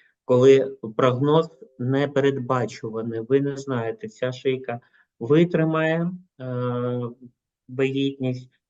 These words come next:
одноплодову чи багатоплодову вагітність, чи вона не витримає цю вагітність.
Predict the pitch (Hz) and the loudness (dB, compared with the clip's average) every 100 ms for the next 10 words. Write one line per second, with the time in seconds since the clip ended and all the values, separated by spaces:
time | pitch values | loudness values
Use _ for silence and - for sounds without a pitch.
0 | _ 156 160 156 147 143 139 147 147 135 | _ 2 4 2 0 -2 2 4 4 2
1 | 123 - 120 117 113 110 110 107 151 156 | -6 -10 -6 -2 -2 -2 -8 -6 -6 -6
2 | 135 127 123 123 _ _ - 123 123 127 | -6 -2 -2 -4 _ _ -8 -2 2 4
3 | 127 123 123 120 131 127 127 127 - - | 4 0 0 -2 -4 -6 -8 -10 -8 -4
4 | 143 123 123 131 123 127 123 123 127 127 | -2 -2 -2 -2 -2 -2 0 -2 -2 -4
5 | 127 123 113 - 123 113 107 | -4 -6 -8 -12 -14 -14 -20